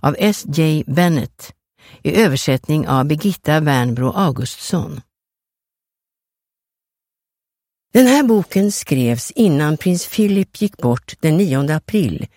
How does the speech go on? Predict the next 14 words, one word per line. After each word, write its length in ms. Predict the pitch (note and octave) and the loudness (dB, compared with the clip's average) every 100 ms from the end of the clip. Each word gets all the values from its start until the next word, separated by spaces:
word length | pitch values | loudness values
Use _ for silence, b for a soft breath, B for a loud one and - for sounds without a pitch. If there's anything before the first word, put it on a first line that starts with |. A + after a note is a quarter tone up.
| _ | _
tjugohundratjugoett, 1200 | - F#3 C#3+ C3 A#2+ - C#3+ G2+ - - - - _ _ _ B B | -2 0 2 0 -2 -2 -2 -2 -4 -8 -20 -20 _ _ _ B B
vid 120 | - F3+ | 2 2
en 100 | G3 | 4
ålder 380 | D#3+ C#3+ C#3+ | 2 2 0
av 60 | C#3+ | 2
nittionio 580 | D3 - E3+ G3 C3 D#3+ | 0 0 0 0 0 -2
år. 340 | E3 - B2+ - _ _ _ _ _ _ _ B B B | -2 -4 -8 -12 _ _ _ _ _ _ _ B B B
Boken 400 | F3+ G#3 - A3 | 2 2 4 2
tillägnas 600 | B3 A3 E3+ D#3+ F3 F3 | 4 2 2 2 0 0
honom 380 | A#3 E3+ B2+ C3+ | 0 2 2 0
med 180 | D#3+ - | -2 -2
tillgivenhet 800 | A3 F3+ C#3+ C3+ D3 E3 A3+ - | -2 0 0 0 0 0 -2 -2
och 80 | A#3+ | -6
respekt 680 | B3+ - A#2 - - - | -6 -2 -2 -2 -14 -20